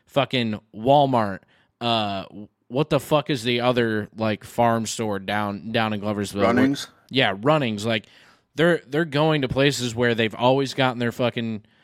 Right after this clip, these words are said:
Speaker 1: cornmeal, where they've always gotten their, their scratch feed, and all of a sudden now they're just not laying eggs.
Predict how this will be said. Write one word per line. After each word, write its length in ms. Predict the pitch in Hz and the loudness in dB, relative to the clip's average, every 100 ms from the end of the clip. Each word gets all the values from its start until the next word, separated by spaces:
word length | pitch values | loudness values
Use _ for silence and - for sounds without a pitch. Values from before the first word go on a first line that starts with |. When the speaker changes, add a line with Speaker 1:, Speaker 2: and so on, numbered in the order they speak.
| _ _ | _ _
Speaker 1:
cornmeal, 520 | 147 151 135 120 110 101 | 2 4 4 4 2 2
where 140 | 113 | 2
they've 200 | 110 113 | 2 4
always 360 | 127 131 131 113 | 4 6 4 2
gotten 300 | 127 127 120 | 2 2 0
their, 260 | 117 120 | 0 -2
their 220 | 113 117 113 | -2 -2 -2
scratch 540 | - 135 123 117 - | -2 0 0 0 -2
feed, 340 | 117 107 98 - - _ _ _ - | -4 -2 -2 -6 -18 _ _ _ -4
and 340 | 127 120 120 - | 0 2 0 -2
all 140 | 127 139 | 2 2
of 60 | |
a 60 | 135 | 2
sudden 300 | 143 135 120 | 2 2 2
now 300 | 117 120 120 | 2 4 4
they're 160 | 107 120 | 4 2
just 240 | 110 110 | 2 -2
not 240 | 123 113 101 | -2 -4 -4
laying 280 | 113 104 101 | -4 -4 -4
eggs. 420 | 98 71 - | -6 -8 -12